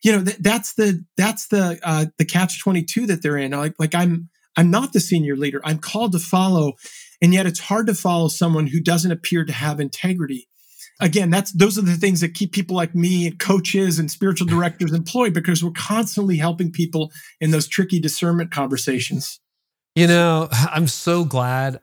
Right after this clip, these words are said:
Speaker 2: I asked the question and you answered it the way you did, because you raise a really important point that too often slips my mind. We always assume, or I always assume, let me speak for me, that the person making the complaint is,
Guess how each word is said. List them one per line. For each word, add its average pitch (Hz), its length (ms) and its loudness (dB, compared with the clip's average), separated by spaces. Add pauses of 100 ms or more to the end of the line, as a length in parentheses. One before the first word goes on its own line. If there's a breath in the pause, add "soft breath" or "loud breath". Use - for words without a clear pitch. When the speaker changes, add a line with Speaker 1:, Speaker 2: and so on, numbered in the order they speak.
Speaker 2:
I 139 120 -2
asked 127 220 -2
the 135 60 -2
question 127 400 0
and 120 100 4
you 120 100 2
answered 123 380 0
it 120 120 0
the 131 80 -2
way 117 100 0
you 110 140 0
did, 120 560 0
because 135 460 0
you 120 80 2
raise 120 220 2
a 120 60 2
really 135 300 2
important 147 460 0
point 110 320 2
that 107 180 0
too 120 200 2
often 110 280 0
slips - 360 -4
my 107 160 2
mind. 101 400 -2 (400 loud breath)
We 135 180 4
always 180 580 2
assume, 113 640 0
or 120 240 -6
I 135 220 6
always 110 320 4
assume, 104 380 0
let 113 120 -4
me 123 60 -4
speak - 300 -6
for 117 120 -8
me, 98 360 -2 (480 loud breath)
that 117 140 -2
the 113 60 0
person 185 400 0
making 139 360 2
the 110 80 0
complaint 107 720 -2 (520 soft breath)
is, 127 260 2